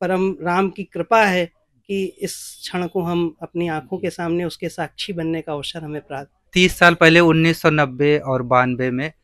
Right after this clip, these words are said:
Speaker 2: तो उस समय आप बहुत छोटे रहे होंगे।
Speaker 1: जी।
Speaker 2: तो कैसा, मतलब पिताजी जाते थे तो कैसा, एक समय तो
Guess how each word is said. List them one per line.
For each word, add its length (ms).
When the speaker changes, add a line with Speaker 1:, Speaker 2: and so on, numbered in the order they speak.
Speaker 2:
तो 80
उस 140
समय 240
आप 140
बहुत 240
छोटे 240
रहे 140
होंगे। 400
Speaker 1:
जी। 440
Speaker 2:
तो 100
कैसा, 500
मतलब 320
पिताजी 340
जाते 360
थे 260
तो 220
कैसा, 420
एक 140
समय 280
तो 340